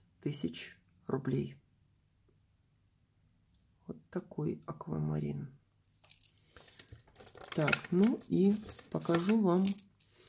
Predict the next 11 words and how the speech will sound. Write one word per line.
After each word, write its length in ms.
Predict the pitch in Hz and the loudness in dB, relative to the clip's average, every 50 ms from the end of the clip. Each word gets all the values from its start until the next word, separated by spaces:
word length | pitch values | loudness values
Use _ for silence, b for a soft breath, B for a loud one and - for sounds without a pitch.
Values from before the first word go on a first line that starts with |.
| B B B B B B _ _ | B B B B B B _ _
вот 200 | - 170 180 185 - | 0 0 0 2 2
такую 360 | 190 185 - 185 175 165 156 | -2 0 2 2 4 4 4
ниточку. 640 | 151 147 139 139 - - - - - - - 139 147 151 - - _ _ _ _ _ _ _ _ _ _ _ _ _ _ _ _ _ _ _ _ - - - - | 4 2 2 0 -2 -2 -2 -4 -6 -4 -4 -4 -4 -6 -12 -18 _ _ _ _ _ _ _ _ _ _ _ _ _ _ _ _ _ _ _ _ -16 -16 -8 -4
Диаметр 640 | 165 156 156 156 156 160 156 151 151 156 156 151 147 | -4 0 4 6 6 8 8 6 4 2 2 0 2
ее 140 | 151 147 | 2 2
тринадцать 800 | 147 - - 170 170 160 156 156 151 151 - - 160 160 - - - _ _ | 0 2 4 4 6 6 6 6 4 4 2 -2 -4 -4 -4 -12 -18 _ _
миллиметров, 560 | 160 160 156 151 160 180 190 185 220 208 202 | 0 2 2 4 4 4 4 4 2 2 2
диаметр 460 | 190 208 208 196 196 196 190 196 190 175 | 4 6 6 6 6 4 2 0 -2 0
бусин. 540 | 170 175 180 175 - - 180 180 208 208 b b b b b b b b b b b b b b b b b b b b b b b b b b b _ _ _ - | 2 0 0 0 0 -2 -2 -2 -4 -6 b b b b b b b b b b b b b b b b b b b b b b b b b b b _ _ _ -10
Шерловый 760 | - - - - - 175 175 165 151 147 151 143 147 147 139 | -6 -4 -4 2 6 6 6 6 6 4 4 4 4 2 2
кварц 600 | - - - 170 185 202 214 226 - - - - | 0 0 4 6 6 6 6 2 -2 -4 -4 -4